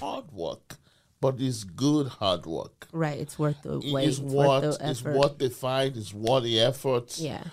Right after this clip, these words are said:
Speaker 1: Because we have an adage in my village that when two elephants fight, uh, when they collide, it's not the elephant that suffers. They are big, huge animals.
Speaker 2: Right.
Speaker 1: It's the grass and the forest that suffers.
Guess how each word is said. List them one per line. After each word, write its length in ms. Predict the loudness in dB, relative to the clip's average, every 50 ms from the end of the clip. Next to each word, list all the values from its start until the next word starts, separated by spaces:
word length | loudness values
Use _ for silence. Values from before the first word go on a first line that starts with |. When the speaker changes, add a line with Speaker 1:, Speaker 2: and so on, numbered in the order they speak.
| -16 -20 -20 -20 -20 _ -2
Speaker 1:
Because 320 | 0 4 6 4 4 4 2
we 100 | 0 2
have 320 | 4 6 6 6 4 2
an 100 | 2 2
adage 540 | 4 4 4 4 4 2 2 2 2 0 -4
in 120 | -6 -4
my 200 | -4 -2 -2 -4
village 680 | -4 -2 0 2 2 2 2 -2 -4 -6 -8 -10 -6 -2
that 260 | 0 0 0 0 -2
when 240 | -4 -4 -4 -6 -6 -8
two 220 | -4 -2 0 2
elephants 600 | 4 4 2 0 0 -4 -6 -6 -6 -8 -12 -12
fight, 800 | -8 -4 -2 -2 0 0 -2 -4 -8 -10 -12 -12 -12 -12 -12 -14 -18 -20 -20 -20 _ -20 _ _ -20 -20 -20 -20 -20 -4 2
uh, 200 | 4 4 6 6
when 160 | 4 2 2
they 120 | 2 0 0
collide, 600 | 0 -2 -2 0 2 4 4 4 2 2 -2 -6
it's 220 | -10 -10 -8 -4
not 220 | 0 0 2 2 2
the 140 | 2 4
elephant 680 | 6 8 8 8 6 2 -2 -2 -4 -6 -6 -6 -6 -4
that 160 | -4 -4 -4
suffers. 480 | -2 -2 -2 -2 -2 -6 -12 -12 -6 -2
They 140 | 2 4 6
are 220 | 6 6 4 0 -4 -8 0 2
big, 340 | 4 4 4 4 0 -2
huge 480 | -6 -2 0 2 4 4 2 0 0 2
animals. 800 | 2 2 2 2 0 -4 -6 -10 -12 -12 -12 -10 -10 -10 -10 -12 -16 _ _ _
Speaker 2:
Right. 240 | -8 -6 -6 -8 -8 -12 -18 _ _ _ _ _ _
Speaker 1:
It's 220 | 2 4 4 2 0
the 60 | -4 -2
grass 840 | 0 4 4 6 6 6 6 4 2 -2 -6 -8 -8 -10 -10 -8 -6
and 160 | -4 -4 -4
the 60 | -6
forest 640 | -4 0 2 4 4 4 2 -2 -6 -8 -12 -8 -4
that 140 | -4 -4 -4
suffers. 760 | -4 -4 -4 -4 -6 -8 -16 -18 -18 -18 -16 -16 -18 -18 -20